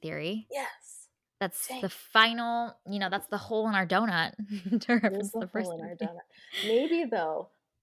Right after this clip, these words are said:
Speaker 2: maybe, because that was the bad guy's car. You can't have a bad guy driving an Aston.
Speaker 1: Ah,
Speaker 2: That just
Speaker 1: this is
Speaker 2: doesn't
Speaker 1: true.
Speaker 2: work. We need to see what Benoit Blanc's car is.
Speaker 1: In the next movie. Yep.
Speaker 2: Yes.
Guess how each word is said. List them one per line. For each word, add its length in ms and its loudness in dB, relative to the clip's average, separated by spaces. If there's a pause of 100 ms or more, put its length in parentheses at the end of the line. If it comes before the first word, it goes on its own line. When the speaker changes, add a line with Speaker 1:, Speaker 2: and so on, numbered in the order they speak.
Speaker 2:
maybe, 800 -4 (240)
because 420 -4
that 180 0
was 180 -2
the 120 -4
bad 380 -2
guy's 340 -6
car. 340 -12 (200)
You 160 -4
can't 320 -10
have 160 -2
a 80 2
bad 320 -4
guy 140 -8
driving 340 -8
an 100 -16
Aston. 540 -6
Speaker 1:
Ah, 80 -12
Speaker 2:
That 160 0
just 260 -6
Speaker 1:
this 100 -4
is 60 -10
Speaker 2:
doesn't 160 -10
Speaker 1:
true. 140 -4
Speaker 2:
work. 100 -14 (480)
We 120 -2
need 140 -2
to 100 -2
see 160 -2
what 260 -2
Benoit 440 -6
Blanc's 680 -4 (260)
car 340 -6 (340)
is. 260 -16 (180)
Speaker 1:
In 120 -10
the 80 -10
next 340 -16
movie. 380 -14 (160)
Yep. 180 -8 (240)
Speaker 2:
Yes. 300 -20